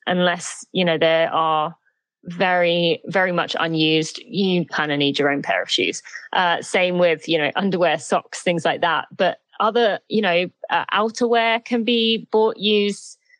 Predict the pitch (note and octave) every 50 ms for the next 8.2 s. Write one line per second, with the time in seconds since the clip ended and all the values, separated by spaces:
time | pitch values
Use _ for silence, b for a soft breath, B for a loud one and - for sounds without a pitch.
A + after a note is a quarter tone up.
0 | b - - F#3+ F#3 - A3 A#3 - A#3 G3+ F#3+ - - G#3+ - - - - A3
1 | G#3+ G#3+ G#3+ G#3 A3 G#3+ G#3+ G#3 G3+ G3+ G#3 G#3 - - - G3 - - _ -
2 | F#3+ F#3+ F#3 - - F3 D#3+ F#3+ F#3+ F#3 F#3+ G3 F#3 F#3+ F#3+ F3+ - G3 F#3 F#3
3 | - F3+ F3+ F3+ F#3 F3+ F3+ F3+ - - F3+ F#3 F3+ - - F#3+ F#3 F3+ - -
4 | - - - - F#3 F#3+ F#3+ F#3+ - - - - _ - F3+ F#3 F3+ E3+ G3 F3
5 | D#3+ - - - F#3+ F3+ F3+ F#3+ F3 F3+ F#3+ G3+ - - G3+ F3 - - - G3+
6 | F#3+ F#3 F#3 F3+ F3+ E3 F3 F3+ F#3 F3+ - G#3 - G#3+ G3+ G3+ G#3 G3+ - -
7 | F3 E3+ E3+ D#3+ F3+ E3+ F3 E3+ E3 F3 E3+ E3+ E3+ E3+ E3 E3 D#3+ D#3+ F3+ F#3+
8 | G3+ G#3 G#3 A3